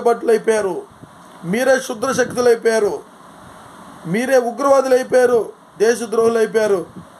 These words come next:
మచిలీపట్నంలో ఉన్నటువంటి అక్కా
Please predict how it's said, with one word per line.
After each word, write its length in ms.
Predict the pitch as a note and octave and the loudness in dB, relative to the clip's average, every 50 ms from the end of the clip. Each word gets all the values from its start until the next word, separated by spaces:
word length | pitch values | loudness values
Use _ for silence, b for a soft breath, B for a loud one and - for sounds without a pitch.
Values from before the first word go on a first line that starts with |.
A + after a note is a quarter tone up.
| - - D3+ | -18 -4 -2
మచిలీపట్నంలో 880 | E3 F#3+ F#3 - A#3 A3+ A3+ A3+ - A3 A3 A3 - A3 A3+ A3+ A3+ A3 A3 | 0 0 0 -2 -4 -6 -4 -2 -2 -2 -2 -2 -2 -2 -2 0 0 0 0
ఉన్నటువంటి 520 | G#3+ G#3+ A3 G3+ F#3+ A3+ A3+ A3 G3+ A3+ A3 G#3 G3 - - - - - - - - - - - - - - - - - - - - - - - C3+ - - - - - - - - D#3 | -2 -2 -4 -2 -2 -2 -2 0 0 2 2 2 0 -2 -8 -18 -20 -20 -18 -16 -16 -16 -16 -18 -20 -20 -20 -20 -20 -20 -20 -20 -20 -20 -20 -18 -18 -18 -18 -18 -20 -20 -16 -4 0 0
అక్కా 240 | F3 F#3+ - A3+ A3+ | 0 0 0 0 0